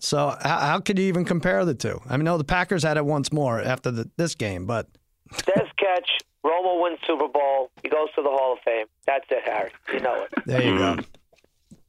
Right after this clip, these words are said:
Speaker 1: My worst
Speaker 2: Huh.
Speaker 1: gambling loss. I'm just gonna say Central Michigan over Oklahoma State.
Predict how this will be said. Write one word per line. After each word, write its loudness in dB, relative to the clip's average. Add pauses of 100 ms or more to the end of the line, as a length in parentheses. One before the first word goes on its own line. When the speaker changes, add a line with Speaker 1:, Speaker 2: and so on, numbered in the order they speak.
(240)
Speaker 1:
My 2
worst 4
Speaker 2:
Huh. 0
Speaker 1:
gambling 2
loss. 2 (320)
I'm 2
just 2
gonna 2
say 2
Central 2
Michigan 2
over 2
Oklahoma 2
State. 2